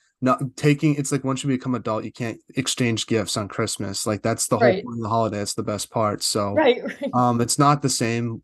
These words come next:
Speaker 1: without trick-or-treating. So that's why I find it very overrated, especially since I'm not the
Speaker 2: Yeah.
Speaker 1: biggest fan of dressing up and all the Halloween aesthetics, like you mentioned.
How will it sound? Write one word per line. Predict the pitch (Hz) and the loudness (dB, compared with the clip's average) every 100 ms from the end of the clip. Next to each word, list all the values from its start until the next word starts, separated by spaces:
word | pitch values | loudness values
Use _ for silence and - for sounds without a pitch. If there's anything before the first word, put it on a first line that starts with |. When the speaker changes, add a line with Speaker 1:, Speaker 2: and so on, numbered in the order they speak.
| _ | _
Speaker 1:
without | 123 110 107 | -2 0 -2
trick-or-treating. | 123 117 - 110 110 120 | -2 -6 -4 -2 0 0
So | 120 110 | -2 -2
that's | 104 107 - | 0 -2 -2
why | 110 | -2
I | 101 101 | -2 -6
find | - 107 107 | -4 -2 -2
it | 104 | -2
very | 101 107 | -2 -2
overrated, | 107 113 117 117 117 113 - | -2 -2 -2 -2 -4 -6 -10
especially | - 123 - 120 | -4 -4 -2 -4
since | 117 107 | -4 -4
I'm | |
not | 107 107 | 0 0
the | 107 | 0
Speaker 2:
Yeah. | 98 | -2
Speaker 1:
biggest | - 110 - - _ _ _ _ - | -4 -10 -14 -18 _ _ _ _ -2
fan | 117 110 | 0 2
of | 107 95 | 0 -2
dressing | - 117 - 110 | 0 2 2 0
up | 107 110 - | 0 0 -2
and | 104 | -2
all | 107 | 0
the | 104 98 | -2 -2
Halloween | 107 104 107 107 | -2 -2 -4 -4
aesthetics, | 101 - 107 107 - - | -6 -4 -2 -2 -2 -2
like | 110 - | -4 -4
you | |
mentioned. | 107 107 - 120 123 | -6 -6 -2 0 0